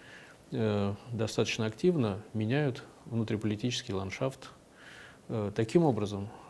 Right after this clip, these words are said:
чтобы потом эта страна либо сменила режим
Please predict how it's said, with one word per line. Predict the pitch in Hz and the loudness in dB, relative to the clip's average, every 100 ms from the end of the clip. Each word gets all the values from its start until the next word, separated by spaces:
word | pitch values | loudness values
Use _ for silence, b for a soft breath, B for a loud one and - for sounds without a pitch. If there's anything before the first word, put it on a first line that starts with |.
| - | -12
чтобы | - 110 110 | -2 0 2
потом | 117 123 165 156 | 2 2 2 2
эта | 113 107 | -2 -2
страна | - 113 107 98 92 - - | -4 0 0 0 -2 -4 -6
либо | 139 160 127 | 4 6 6
сменила | 107 113 123 143 110 | 4 4 4 6 6
режим | 101 95 98 98 | 4 0 -2 -4